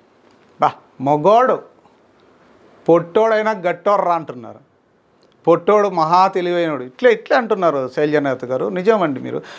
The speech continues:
మీరు ఏమంటే కాంగ్రెస్ పార్టీ పరిస్థితులు, రాష్ట్ర విభజన చెందడము, ఆ, మీరు ఏదో ఆ, ఆ పార్టీలో ఉండడము,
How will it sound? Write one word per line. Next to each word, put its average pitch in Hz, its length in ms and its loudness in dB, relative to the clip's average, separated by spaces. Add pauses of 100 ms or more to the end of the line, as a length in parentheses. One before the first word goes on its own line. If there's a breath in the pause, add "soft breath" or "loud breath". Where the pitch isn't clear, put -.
(160 loud breath)
మీరు 113 100 0
ఏమంటే 185 280 4
కాంగ్రెస్ 202 520 -2
పార్టీ 208 280 -2
పరిస్థితులు, 190 880 -2
రాష్ట్ర 175 380 2
విభజన 175 400 0
చెందడము, 170 600 0 (420 loud breath)
ఆ, 170 80 4
మీరు 180 220 0
ఏదో 180 180 6
ఆ, 170 220 4
ఆ 170 120 4
పార్టీలో 170 480 0
ఉండడము, 160 520 -2